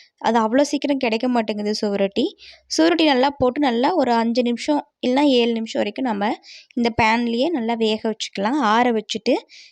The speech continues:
இந்த ஸ்டேஜ்ல நம்ம என்ன பண்றோம்னு பார்த்தீங்கன்னா, சுவரொட்டிக்கு மேல இருக்கக்கூடிய தோலை நம்ம வந்துட்டு கிளீன் பண்ண போறோம். இந்த மாதிரி நான் கத்தியை வச்சு பயன்படுத்தி கிளீன் பண்ணி எடுத்துக்க போறேன். இந்த ஸ்கின்னை ஏன் நம்ம வந்துட்டு ரிமூவ் பண்றோம்னு பார்த்தீங்கன்னா, இது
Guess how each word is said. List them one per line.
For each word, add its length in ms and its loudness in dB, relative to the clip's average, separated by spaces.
இந்த 280 4
ஸ்டேஜ்ல 480 -2
நம்ம 240 -2
என்ன 200 -4
பண்றோம்னு 480 -6
பார்த்தீங்கன்னா, 500 -4
சுவரொட்டிக்கு 560 0
மேல 200 0
இருக்கக்கூடிய 480 -4
தோலை 360 4
நம்ம 300 -2
வந்துட்டு 360 -6
கிளீன் 300 0
பண்ண 200 -2
போறோம். 440 -4
இந்த 160 0
மாதிரி 200 4
நான் 200 0
கத்தியை 300 -2
வச்சு 240 -4
பயன்படுத்தி 640 -2
கிளீன் 300 2
பண்ணி 200 0
எடுத்துக்க 380 -4
போறேன். 300 0
இந்த 160 4
ஸ்கின்னை 460 2
ஏன் 200 4
நம்ம 260 2
வந்துட்டு 320 0
ரிமூவ் 340 2
பண்றோம்னு 420 0
பார்த்தீங்கன்னா, 520 -2
இது 140 2